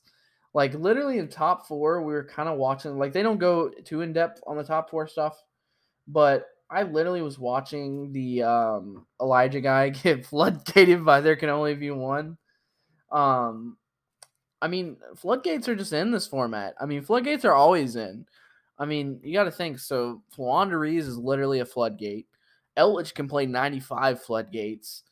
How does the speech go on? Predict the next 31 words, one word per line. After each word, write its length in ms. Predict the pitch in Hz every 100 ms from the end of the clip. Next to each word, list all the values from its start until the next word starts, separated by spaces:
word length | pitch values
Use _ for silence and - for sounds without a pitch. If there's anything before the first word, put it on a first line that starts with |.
| _ _ _ -
Sky 340 | - 139 165
Striker 340 | 185 170 160 160
plays 280 | 160 143
Mystic 380 | 139 131 135 151
Mine, 300 | 131 127 139
and 100 | 135
There 100 | 131
Can 160 | 135 123
Only 240 | 123 135
Be 140 | 135 135
One. 480 | 120 107 104 113 - _ _ _ -
Um, 460 | 131 127 113 113 _ _ _
even 340 | - 311 294 262
Sword 420 | - 185 202 233
Soul 200 | 190 160
is 60 | 139
joining 320 | 147 143 139
in 120 | 135
on 100 | 127
the 60 | 113
fun, 480 | - 117 87 98 - -
right? 360 | 120 151 170 - _ _ _ _ _
I 60 | 151
think 220 | 175 220
floodgates 880 | - - 170 185 175 180 170 - - _ _ _ _ _ _ _ _ _
are 200 | 139 143
becoming 680 | 139 135 151 151 143 131 - _ -
somewhat 380 | - 175 202
of 100 | 202
an 100 | 208
issue. 400 | 208 214 226 220